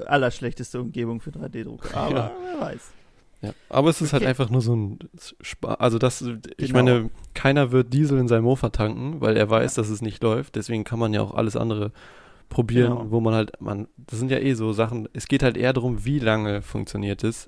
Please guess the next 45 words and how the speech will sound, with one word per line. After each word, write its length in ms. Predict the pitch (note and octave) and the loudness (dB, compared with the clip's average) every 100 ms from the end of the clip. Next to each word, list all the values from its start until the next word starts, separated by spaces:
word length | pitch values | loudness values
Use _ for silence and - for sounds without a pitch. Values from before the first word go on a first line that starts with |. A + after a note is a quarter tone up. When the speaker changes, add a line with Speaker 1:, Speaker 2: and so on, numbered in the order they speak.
| - | -6
Speaker 1:
Genau. 140 | B2+ | 0
Speaker 2:
als 320 | G#2+ A2+ A2+ | 2 0 -4
Speaker 1:
Oder, 180 | C3 D3+ | 0 2
Speaker 2:
funktioniert 360 | E3 - A#2+ A2+ | 2 0 0 2
Speaker 1:
oder 100 | D#3+ | 0
Speaker 2:
es. 60 | |
Speaker 1:
vielleicht 280 | F3+ F#3+ G3 | 0 2 0
ist 160 | - - | -2 -8
es 140 | - | -4
ja, 120 | F#3+ | -4
die 120 | D#3 E3 | -4 0
kleine 400 | - G3+ A3+ G#3 | 0 2 0 -4
Chance 260 | G3+ G3 | -4 -4
besteht 300 | G3 - F#3 | -6 -8 -6
ja, 80 | F3+ | -4
dass 240 | D#3+ D#3 | -4 -6
es 160 | F3 - | -12 -12
auch 160 | D3 - | -10 -4
funktionieren 420 | E3+ - D#3 D#3 | -4 -4 -4 -2
Speaker 2:
Ja. 140 | G#2+ | 0
Speaker 1:
könnte 320 | E3+ D#3 - | 0 -2 -8
irgendwie. 600 | - - A3+ - - B2 C3 - | -10 -8 -8 -10 -12 -12 -14 -16
Speaker 2:
Genau. 220 | - - C3+ | -12 -8 -6
Speaker 1:
Also, 380 | C3+ C#3+ C#3+ D3 - | -4 -4 -6 -10 -14
ähm, 320 | C3 C3+ C3+ D3 - - - | -10 -8 -10 -12 -20 -20 -10
deshalb, 480 | C#3 - C#3 - - | -8 -4 -4 -4 -4
dafür, 280 | C#3 E3 C#3+ | -4 -2 -4
genau 260 | C#3+ D#3 | 0 2
dafür 280 | D#3 C#3+ D3+ | 2 0 -2
ist 120 | - | -4
ja 60 | C3 | -6
die 260 | A2 A#2 G#2 - - - - | -6 -8 -8 -14 -20 -14 -4
Chow 160 | B2+ | -4
da. 220 | A#2 - - - - - - - | -4 -8 -12 -20 -20 -20 -20 -8
Also 260 | - D3+ D3+ | -4 -2 -4
da, 440 | C3+ A#2+ C#3 C#3 | -6 -6 -4 -4
äh, 80 | C3 | -6
Z-, 300 | - - - | -10 -14 -10
Zylinderkopf 640 | D#3+ G3+ G3 - G3 - | -6 -6 -6 -8 -8 -6
und 360 | F#3 C3 C#3+ C3+ | -8 -10 -10 -8
Riemenscheibe, 680 | D#3+ F#3 F3+ D#3+ E3 E3 D3+ | -8 -8 -8 -8 -8 -8 -8
noch 180 | D3+ | -8
irgendwas 400 | F3+ G3 F#3 F#3+ F#3 | -8 -10 -12 -14 -12
vielleicht? 540 | - F3 F#3+ - - F3+ - | -10 -8 -10 -14 -20 -20 -8
Speaker 2:
Oder 160 | C3 | 2